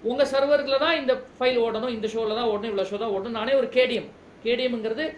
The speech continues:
ஒரு பாஸ்வேர்டு மாதிரின்னு வச்சுக்கோங்க, காமன் மேனுக்கு புரியுற மாதிரி சொல்லணும்னா, ஒரு கீ மாதிரி கொடுத்தா என்னோட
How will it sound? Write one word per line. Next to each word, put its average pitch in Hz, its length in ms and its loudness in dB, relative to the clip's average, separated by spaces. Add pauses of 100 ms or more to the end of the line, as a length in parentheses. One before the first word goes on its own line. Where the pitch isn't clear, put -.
(260)
ஒரு 226 160 -2
பாஸ்வேர்டு 233 440 -2
மாதிரின்னு 226 300 -2
வச்சுக்கோங்க, 180 340 -8 (240)
காமன் 214 300 -6
மேனுக்கு 190 280 -6
புரியுற 175 120 -4
மாதிரி 165 280 -6
சொல்லணும்னா, 151 340 -10 (840)
ஒரு 190 160 -2
கீ 247 240 0
மாதிரி 185 300 -2 (880)
கொடுத்தா 269 280 -2 (380)
என்னோட 247 260 0